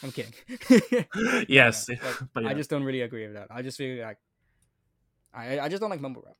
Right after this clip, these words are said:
Speaker 1: It's just
Speaker 2: It's okay. Yeah,
Speaker 1: yeah,
Speaker 2: it's,
Speaker 1: yeah.
Speaker 2: it's all right. Yeah, it's just our
Speaker 1: Yeah.
Speaker 2: preferences.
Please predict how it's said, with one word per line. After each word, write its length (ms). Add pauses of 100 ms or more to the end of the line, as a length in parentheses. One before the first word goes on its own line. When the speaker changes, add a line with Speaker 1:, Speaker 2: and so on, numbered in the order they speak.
(120)
Speaker 1:
It's 160
just 140
Speaker 2:
It's 100
okay. 220 (180)
Yeah, 160
Speaker 1:
yeah, 60
Speaker 2:
it's, 200
Speaker 1:
yeah. 120 (100)
Speaker 2:
it's 100
all 100
right. 200
Yeah, 80
it's 140
just 180
our 60
Speaker 1:
Yeah. 20
Speaker 2:
preferences. 680